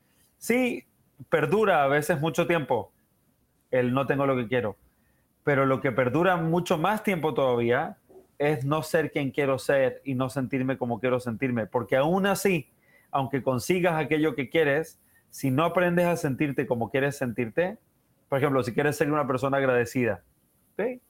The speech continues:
Sí, obvio que es, tal vez nuestra mente nos dirá, "Es más fácil ser agradecido cuando todo sale, todo sale a mi favor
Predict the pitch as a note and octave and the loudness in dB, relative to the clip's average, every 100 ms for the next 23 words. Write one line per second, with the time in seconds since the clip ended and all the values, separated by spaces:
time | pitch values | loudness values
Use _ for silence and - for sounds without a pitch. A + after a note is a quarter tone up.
0 | _ _ _ _ _ _ _ - E4+ A3+ | _ _ _ _ _ _ _ 0 2 2
1 | - F#3 G#3 G#3+ G#3 F3+ F3+ F3+ - - | 2 4 2 2 2 4 2 0 -6 -20
2 | _ - C3+ D3 C#3 B2+ E3 E3 - _ | _ -16 -6 -2 0 2 2 0 -10 _
3 | _ _ _ _ D3+ C#3+ - C3+ C#3 C3+ | _ _ _ _ -4 -2 0 2 2 0
4 | D3 C#3+ C3+ C3+ C#3 - - _ - C#3 | 0 0 2 2 0 -2 -12 _ -4 0
5 | D#3 D#3 D#3+ C#3 C#3 E3 D3+ D3+ C#3+ C3 | 0 0 -2 -2 -2 0 2 2 2 2
6 | C#3+ D3 C3 B2 A#2 G#2 C3+ C#3 C3 C#3 | 2 0 2 0 -2 0 0 0 0 0
7 | C3+ C3 - _ _ - C#3 C#3 C#3+ - | 0 -2 -6 _ _ -4 0 2 0 -2
8 | C3+ C#3 C3+ C3+ C3 C3 B2+ B2 A#2+ A2+ | -2 0 2 2 2 2 2 2 2 2
9 | A#2 B2 A#2+ A#2+ A#2 B2 D#3 | 2 0 0 0 2 2 0